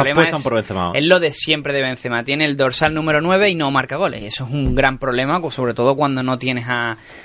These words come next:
Speaker 1: a Cristiano Ronaldo y tus centrocampistas no marcan. Pero para mí, como ha dicho Fernando, es que ha dicho que de la línea ofensiva no tendría dudas. Por lo que puede pasar en un clásico, yo también lo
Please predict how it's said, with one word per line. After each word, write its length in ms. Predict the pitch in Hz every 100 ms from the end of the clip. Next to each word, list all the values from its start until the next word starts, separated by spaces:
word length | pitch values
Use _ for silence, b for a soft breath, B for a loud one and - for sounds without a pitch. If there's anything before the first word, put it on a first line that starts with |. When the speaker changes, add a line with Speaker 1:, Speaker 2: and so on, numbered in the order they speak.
| B B B
Speaker 1:
a 160 | 135
Cristiano 300 | 139 135 151
Ronaldo 200 | 147 160
y 40 | 175
tus 100 | 185
centrocampistas 680 | 165 139 131 127 147 - 165
no 160 | 139
marcan. 400 | 127 190 156 123
Pero 360 | 117 127 127 123 -
para 260 | 127 123 120
mí, 240 | 170 202
como 200 | 202 170
ha 40 |
dicho 220 | 165 160 175
Fernando, 680 | 160 151 170 180 214 190 - - - -
es 160 | 123
que 80 | 135
ha 40 |
dicho 280 | 139 135 151
que 100 | 139
de 120 | 135
la 80 | 131
línea 240 | 131 143 139
ofensiva 580 | 139 127 139 139 131 - B B -
no 120 | 139
tendría 260 | 139 139 135
dudas. 240 | 202 160
Por 140 | -
lo 80 | 123
que 80 | 120
puede 260 | 120 143 143
pasar 300 | 135 147 139
en 60 |
un 100 | 131
clásico, 360 | 139 151 202 185
yo 200 | 139 143
también 380 | 185 131 120 120
lo 340 | 117 117 123